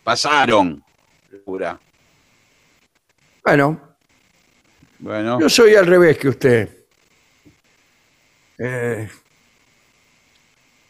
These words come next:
Speaker 2: eh, no, no alcanzo a, a olvidarme del todo de,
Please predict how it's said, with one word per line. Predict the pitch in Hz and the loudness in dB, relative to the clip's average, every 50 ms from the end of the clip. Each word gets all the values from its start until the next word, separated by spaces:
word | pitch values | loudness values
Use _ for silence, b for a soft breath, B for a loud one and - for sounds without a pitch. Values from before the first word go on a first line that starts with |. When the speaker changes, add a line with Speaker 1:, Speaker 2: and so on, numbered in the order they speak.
| _ _ | _ _
Speaker 2:
eh, | 294 311 | -4 -2
no, | 311 311 262 269 262 | 0 2 2 2 2
no | 247 247 | 0 0
alcanzo | 247 220 208 - - 233 220 202 185 151 - - 180 175 160 160 156 151 147 147 | 0 -2 -2 0 2 2 2 2 2 0 0 2 2 2 4 4 4 4 4 4
a, | 147 143 143 143 139 135 131 127 120 120 117 110 110 - - | 4 4 2 2 2 2 0 0 -2 -4 -6 -8 -12 -16 -20
a | - - 160 165 | -8 -2 2 4
olvidarme | 160 160 151 165 175 190 196 185 180 180 170 160 | 4 4 4 4 6 6 4 4 2 2 2 2
del | 160 156 156 143 - | 2 2 0 -2 0
todo | _ 220 214 190 170 156 147 139 135 135 131 - _ _ _ _ _ _ _ _ _ _ _ _ _ _ _ _ _ _ _ _ _ _ _ _ _ _ _ _ | _ 4 4 6 6 6 6 4 2 0 -2 -8 _ _ _ _ _ _ _ _ _ _ _ _ _ _ _ _ _ _ _ _ _ _ _ _ _ _ _ _
de, | _ _ _ - 127 131 135 131 123 117 117 113 107 104 - | _ _ _ -6 0 0 2 2 2 0 -2 -4 -6 -8 -14